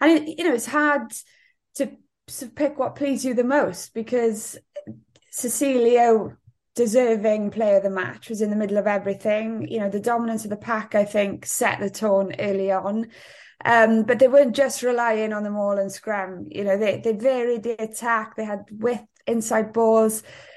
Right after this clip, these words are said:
scored four tries in thirty-three minutes in the end. And, and they have also got competition for places, I think, which, um, is driving them on. We know Shuan's retired, girls like Alicia But-, Butcher's a sideline, but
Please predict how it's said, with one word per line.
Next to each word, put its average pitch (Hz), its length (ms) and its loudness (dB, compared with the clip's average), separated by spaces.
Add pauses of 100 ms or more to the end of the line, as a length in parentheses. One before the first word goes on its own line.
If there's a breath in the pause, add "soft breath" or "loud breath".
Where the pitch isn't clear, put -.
(100)
scored 247 320 2
four 247 240 4
tries 233 340 4
in 220 100 4
thirty-three 220 460 0
minutes 233 720 -6
in 196 220 0
the 190 100 2
end. 196 380 2
And, 240 300 -2 (640 loud breath)
and 269 120 4
they 294 80 6
have 320 340 4
also 302 340 4
got 254 420 -2
competition 233 640 -4
for 214 100 -8
places, 214 600 -2
I 190 100 2
think, 196 380 -4
which, - 420 -6
um, 196 600 0
is 196 160 -4
driving 196 360 0
them 190 160 -2
on. 190 220 -2
We 214 100 -2
know 233 440 0 (400 loud breath)
Shuan's 202 960 -2
retired, 208 920 0 (260)
girls 208 280 0
like 202 160 -2
Alicia 202 280 -6
But-, - 360 -8 (280)
Butcher's 208 380 -4
a 190 60 -6
sideline, 202 680 -2
but 208 300 0